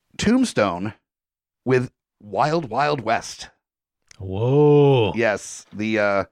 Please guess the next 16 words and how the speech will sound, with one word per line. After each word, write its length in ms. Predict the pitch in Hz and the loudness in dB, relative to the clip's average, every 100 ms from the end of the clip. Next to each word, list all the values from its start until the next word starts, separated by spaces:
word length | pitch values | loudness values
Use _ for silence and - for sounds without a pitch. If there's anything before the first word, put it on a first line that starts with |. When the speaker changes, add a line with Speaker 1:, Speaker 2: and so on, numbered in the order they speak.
| _ _ _ _ _ | _ _ _ _ _
Speaker 1:
abysmal 800 | 127 123 120 151 139 147 135 123 - _ _ | -6 -4 -2 -2 0 0 2 0 -6 _ _
pseudo 500 | - - 151 160 151 | -10 0 2 4 0
steampunk 840 | - - 131 147 - 165 175 - | -4 -4 -2 -2 -2 -2 -2 -6
western 400 | 120 139 139 196 | -4 -4 -2 0
Speaker 2:
Yeah, 220 | 214 165 | 2 2
Speaker 1:
starring, 420 | 123 151 143 139 135 | 0 0 0 0 0
Speaker 2:
yeah, 80 | |
Speaker 1:
uh, 20 | 127 | 0
Speaker 2:
bring 120 | - | 0
it 20 | |
Speaker 1:
Will 80 | 208 | -2
Speaker 2:
into 140 | 190 170 | -4 -2
the 160 | 147 | 0
Speaker 1:
Smith. 20 | 156 | -2
Speaker 2:
steampunk 760 | - 247 254 233 - 190 180 | -4 2 2 2 0 -2 -2
universe. 640 | 156 160 131 95 85 - | 0 0 0 -4 -8 -12